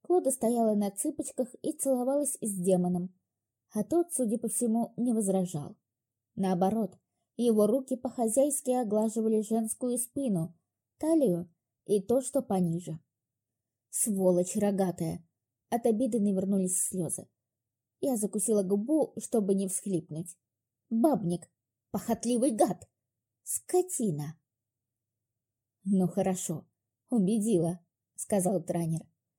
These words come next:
«Сходим завтра пообедать в одно уютное местечко.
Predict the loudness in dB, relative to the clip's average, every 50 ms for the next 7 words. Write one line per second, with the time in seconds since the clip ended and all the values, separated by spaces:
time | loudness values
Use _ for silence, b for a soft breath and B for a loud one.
0 | _ _ _ _ -8 -8 -2 2 2 4 4 4 2 2 2 0 0 0 -2 -2
1 | -2 2 4 4 4 6 6 4 4 4 2 -2 -6 -4 -4 0 2 2 2 2
2 | 2 2 2 2 4 4 4 4 2 2 2 2 2 2 4 4 2 2 0 0
3 | 0 0 0 0 -4 -10 -12 -14